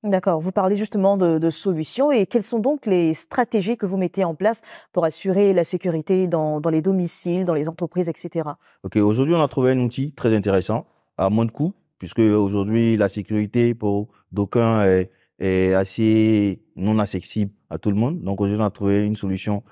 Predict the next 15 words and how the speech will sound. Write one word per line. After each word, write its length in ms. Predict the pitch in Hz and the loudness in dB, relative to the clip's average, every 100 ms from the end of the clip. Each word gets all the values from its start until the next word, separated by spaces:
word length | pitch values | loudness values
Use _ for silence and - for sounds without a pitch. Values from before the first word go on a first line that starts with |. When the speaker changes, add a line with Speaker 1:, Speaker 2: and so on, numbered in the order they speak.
| _ - | _ -2
Speaker 2:
avec 280 | 90 95 | 0 2
un 60 | 101 | 2
moins 180 | 101 104 | 2 0
de 60 | |
coût 360 | 104 127 127 156 _ _ _ _ _ | -2 -2 -2 -2 _ _ _ _ _
qui 100 | 107 | -2
permet 500 | 117 113 127 135 135 - - | 2 2 4 2 0 -8 -4
à 240 | 107 107 | 2 2
chacun 380 | 107 113 110 123 | 2 0 2 2
d'être 140 | 120 | 2
chez 120 | 117 113 | 2 2
lui 80 | |
à 40 | 113 | 2
la 120 | 104 | 2
maison 400 | 104 104 113 117 | 2 2 0 -2